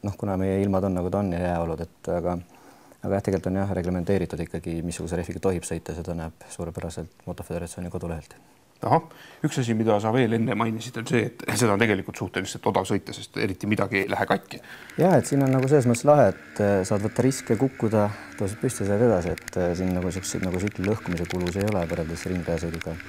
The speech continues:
Speaker 1: Kuigi siia on ka paigaldatud nii-öelda radika kaitsmed veel ja, ja, ja siin üht-teist pudinaid on veel.
Speaker 2: Mis see aasta veel ees ootab?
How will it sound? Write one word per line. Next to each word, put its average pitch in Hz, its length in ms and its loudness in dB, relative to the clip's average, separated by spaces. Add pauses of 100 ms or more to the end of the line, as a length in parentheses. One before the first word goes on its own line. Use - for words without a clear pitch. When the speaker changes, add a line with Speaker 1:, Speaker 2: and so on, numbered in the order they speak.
(520)
Speaker 1:
Kuigi 90 240 -2
siia 92 140 2
on - 80 0
ka 92 100 0
paigaldatud 87 560 0
nii-öelda 85 320 -2
radika 90 240 -4
kaitsmed 87 480 -2
veel 80 240 -4
ja, 82 80 -4 (1120)
ja, 82 160 -4
ja 85 160 -2
siin 82 240 -4 (640)
üht-teist - 480 -2 (160)
pudinaid 90 400 -2
on 92 80 -2
veel. 95 240 0 (1120)
Speaker 2:
Mis - 160 0
see 147 80 6
aasta 120 320 2
veel 113 160 4
ees 110 160 4
ootab? - 240 -8